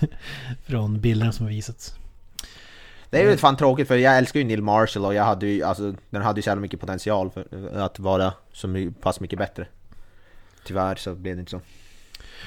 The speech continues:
Speaker 1: Det är lite deppigt här, men jag tycker vi avslutar på en high note. Eh,
Speaker 2: Okej.
Speaker 1: vi måste en-, faktiskt nämna att Mila Jovovich ska göra ännu en film baserad på ett T V-spel tillsammans med sin man, mästerregissören Paul W S
Speaker 2: Ja,
Speaker 1: Anderson.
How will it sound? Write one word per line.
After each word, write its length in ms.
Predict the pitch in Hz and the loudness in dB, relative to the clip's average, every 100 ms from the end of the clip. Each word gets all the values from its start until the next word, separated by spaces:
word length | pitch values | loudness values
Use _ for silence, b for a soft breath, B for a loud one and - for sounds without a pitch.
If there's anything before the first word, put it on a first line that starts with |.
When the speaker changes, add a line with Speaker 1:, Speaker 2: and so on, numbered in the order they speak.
| B | B
Speaker 1:
Det 60 | - | 4
är 40 | |
lite 180 | 165 196 | 6 6
deppigt 400 | 175 175 - - | 8 8 8 6
här, 100 | 143 | 6
men 60 | 131 | 6
jag 100 | 143 | 6
tycker 180 | 180 180 | 4 8
vi 60 | |
avslutar 440 | 170 143 175 190 139 | 8 8 6 6 6
på 100 | 147 | 6
en 80 | |
high 280 | 123 147 175 | 6 6 4
note. 400 | 117 104 101 - - - - B B B B B B B | 4 2 -2 -8 -16 -16 -18 B B B B B B B
Eh, 100 | - | -6
Speaker 2:
Okej. 340 | 110 104 123 131 | 0 2 2 0
Speaker 1:
vi 60 | 160 | 2
måste 340 | 143 135 160 | 2 4 6
en-, 300 | 147 151 143 | 6 6 4
faktiskt 360 | - 151 139 156 | 4 4 4 4
nämna 320 | 147 143 147 | 6 8 6
att 120 | - | 4
Mila 200 | 151 147 | 6 8
Jovovich 540 | 143 151 147 127 127 | 10 10 8 6 4
ska 220 | - - 139 | 2 2 4
göra 280 | 131 131 | 6 4
ännu 420 | 135 147 143 156 147 | 4 6 6 6 6
en 140 | 123 | 4
film 320 | - 127 117 | 4 2 4
baserad 300 | 117 - 120 110 | 2 2 0 0
på 60 | |
ett 80 | 110 | -2
T 160 | 123 113 | 0 0
V-spel 480 | 107 - 117 107 | 0 2 2 2
tillsammans 800 | 104 147 - 156 143 143 131 123 | 2 2 4 6 8 8 6 4
med 140 | 135 123 | 2 4
sin 200 | 127 120 | 4 4
man, 340 | 123 120 107 | 4 4 2
mästerregissören 1000 | 107 127 127 131 120 - - 127 123 113 | 2 2 2 0 -2 -2 0 4 4 6
Paul 220 | 113 127 | 6 6
W 300 | 120 120 107 | 6 6 6
S 60 | 101 | 6
Speaker 2:
Ja, 60 | 104 | 4
Speaker 1:
Anderson. 400 | 123 120 104 104 | 4 2 0 -2